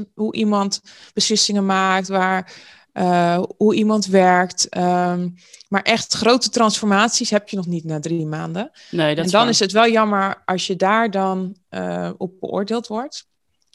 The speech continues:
Speaker 1: Maar ja, aan de andere kant, ja, weet je, ik sta er gewoon heel open in. Misschien ben ik gewoon, eh, eh, <laughs> wat dat betreft gewoon een beetje te vrijblijvend.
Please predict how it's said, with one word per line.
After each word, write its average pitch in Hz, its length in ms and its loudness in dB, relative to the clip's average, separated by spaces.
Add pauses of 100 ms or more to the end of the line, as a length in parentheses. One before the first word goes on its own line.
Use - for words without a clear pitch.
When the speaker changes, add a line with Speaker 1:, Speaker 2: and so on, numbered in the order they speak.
Speaker 1:
Maar 190 100 -4
ja, 190 80 2
aan 180 80 -4
de 180 60 -8
andere 196 340 -2
kant, 175 300 -2
ja, 175 380 -4
weet 180 160 -6
je, - 160 -8
ik 190 160 -2
sta 185 200 -2
er 170 60 -4
gewoon 160 180 -6
heel 151 140 -6
open 156 260 -8
in. 160 160 -10
Misschien 196 320 0
ben 180 160 0
ik 170 140 -8
gewoon, 156 280 -8
eh, 156 280 -8 (480)
eh, 156 240 -2
<laughs> 170 260 0
wat 214 140 0
dat 226 140 6
betreft - 440 2
gewoon 180 320 0
een 175 80 -4
beetje 175 240 -2
te 208 160 2
vrijblijvend. 170 760 -2